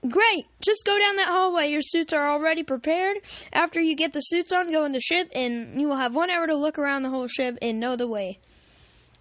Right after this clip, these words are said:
Me. "Okay, thanks." We all walked down the ship hallway to get suits on. Then we boarded the ship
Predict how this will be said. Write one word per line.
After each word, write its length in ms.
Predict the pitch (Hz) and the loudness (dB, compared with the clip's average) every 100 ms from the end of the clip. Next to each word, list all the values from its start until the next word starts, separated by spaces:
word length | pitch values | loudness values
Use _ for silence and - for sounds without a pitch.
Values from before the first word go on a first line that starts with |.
| _ _ - | _ _ -4
Me. 260 | 247 226 226 - - - | -2 -2 -8 -20 -20 -8
"Okay, 440 | 208 285 247 247 - - - - - - - | -4 -2 -2 -4 -4 -16 -16 -16 -20 -20 -10
thanks." 460 | 254 302 240 - - - - - _ - - _ _ - - - - - | -2 -2 -2 -8 -12 -12 -18 -20 _ -20 -20 _ _ -20 -20 -20 -14 -2
We 120 | 294 | 4
all 160 | 392 381 | 4 6
walked 260 | 349 339 | 6 6
down 300 | 294 302 294 | 4 2 2
the 140 | 277 - - - _ _ | 0 -2 -8 -20 _ _
ship 480 | - - 262 - - _ _ _ - - - - _ - | -4 0 0 -2 -10 _ _ _ -20 -20 -20 -20 _ -4
hallway 760 | - 311 269 247 220 208 226 - _ - - - - | 6 8 6 4 0 0 -4 -8 _ -20 -20 -20 -8
to 120 | - | -4
get 240 | 240 302 - | 2 2 2
suits 380 | - 294 262 - | 0 0 0 -2
on. 320 | 226 202 214 - - - _ - | -2 -2 -6 -12 -20 -20 _ -2
Then 140 | 277 | 2
we 100 | 339 | 2
boarded 400 | 240 262 262 240 | 2 2 2 0
the 80 | 226 | -4
ship 540 | 202 - 233 247 - | -4 -2 0 -2 -4